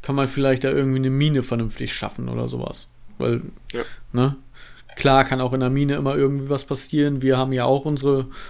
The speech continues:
Speaker 1: unsere hier Bergleute in, im Ruhrpott und so weiter gehabt. Das wird ja auch alles weniger mit den ganzen Braunkohleausstieg und so weiter. Aber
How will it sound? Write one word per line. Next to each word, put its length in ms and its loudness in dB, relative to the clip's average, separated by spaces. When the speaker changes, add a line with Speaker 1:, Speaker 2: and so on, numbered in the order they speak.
Speaker 1:
unsere 460 2
hier 480 2
Bergleute 680 4
in, 400 -4
im 160 -2
Ruhrpott 520 2
und 80 -4
so 120 -4
weiter 240 0
gehabt. 380 -2
Das 200 -2
wird 100 -2
ja 100 6
auch 80 2
alles 300 0
weniger 340 2
mit 140 -2
den 80 -2
ganzen 220 -4
Braunkohleausstieg 840 0
und 140 -4
so 80 -2
weiter. 300 -2
Aber 600 4